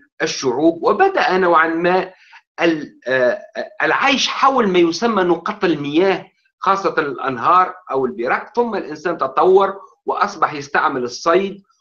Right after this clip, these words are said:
ثم ظهرت ما يسمى بالزراعة، وبدأت تتكون القرى الصغيرة، قرى الصيادين والقرى الفلاحية، وبشوية بشوية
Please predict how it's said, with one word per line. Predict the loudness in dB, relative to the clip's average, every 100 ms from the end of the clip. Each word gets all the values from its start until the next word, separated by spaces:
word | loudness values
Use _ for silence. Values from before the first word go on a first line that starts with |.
| _ _ -6
ثم | 0 2 2
ظهرت | 2 0 0 -2 -2
ما | -2
يسمى | -2 -2 -2 -4
بالزراعة، | -6 -10 -2 2 2 2 0 0 -4 -20 _ -4
وبدأت | 0 2 2 0 -4 -8
تتكون | -6 -6 -2 -2 -2
القرى | -4 -4 0 0 -2
الصغيرة، | -4 -6 -2 -2 0 0 -2 0
قرى | 0 0
الصيادين | -4 -4 -2 -2 -4 -6 -4 -2 -4
والقرى | -6 -8 -8 0 4 4 2
الفلاحية، | -4 -4 -4 -2 -4 -2 -2 -4 _ _ _ _ -10
وبشوية | -8 -4 2 4 6
بشوية | 4 -2 -4 -2 0 -2 -4